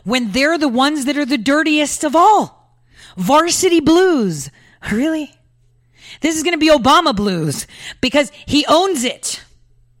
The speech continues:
The college systems, guys, you know how they use Planned Parenthood to fund their campaigns, right? They would use our federal tax money and funnel it back to themselves to fund campaigns.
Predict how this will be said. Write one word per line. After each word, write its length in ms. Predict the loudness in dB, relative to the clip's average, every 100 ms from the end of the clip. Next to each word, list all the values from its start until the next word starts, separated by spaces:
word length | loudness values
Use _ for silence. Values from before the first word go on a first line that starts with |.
| _ _ _ _ _ _ _ _ _ -20 -8 -6
The 80 |
college 360 | 0 2 2 0
systems, 720 | -2 -4 -2 -2 -2 -4 -10 -16 _ _ -20 -4
guys, 320 | -2 -2 -6 -20 -20 -10
you 80 | -6
know 80 | -2
how 120 | -2
they 100 | -2
use 420 | -2 -2 -2 -4
Planned 360 | -6 -4 -4 -4
Parenthood 640 | -4 -4 -4 -6 -6 -8 -16 -20 -10
to 120 | -10
fund 360 | -4 -2 0 0
their 100 | -2
campaigns, 720 | -4 -6 -4 -4 -4 -4 -6
right? 260 | -4 -6 -8 -18 -10
They 100 | -8
would 180 | -6 -4
use 180 | -4 -2
our 200 | -4 -4
federal 440 | -4 -2 0 0
tax 420 | 0 2 2 -2
money 480 | -4 -2 -4 -4 -8 _ _ _ _ _ _ -6
and 160 | -6
funnel 420 | -2 -2 -2 -6 -8 -18 -20 _ -10
it 200 | -6 2
back 260 | 2 2
to 120 | -4
themselves 600 | -6 -6 -4 -4 -4 -8 -12 -20 -20 -10
to 120 | -6
fund 320 | -2 -2 -4
campaigns. 580 | -8 -6 -6 -8 -10